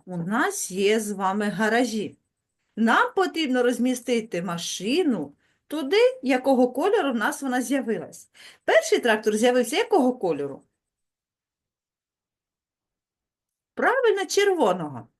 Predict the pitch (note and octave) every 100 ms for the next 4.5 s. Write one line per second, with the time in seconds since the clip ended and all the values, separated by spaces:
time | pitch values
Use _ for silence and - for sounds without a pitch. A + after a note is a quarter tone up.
0 | _ - - F#4+ G#4+ G4+ D#4+ C#4+ B3+ C#4
1 | A3+ A3 - C#3+ - - - - C#4 A#4
2 | A#4+ G#4 F#4 E4 F4 F#4 C#4+ C4 D#4 C#4
3 | - B3+ - F#4 G#4 B3+ B3 D#4 F#4 D#4+
4 | B3 B3 B3 C#3+ -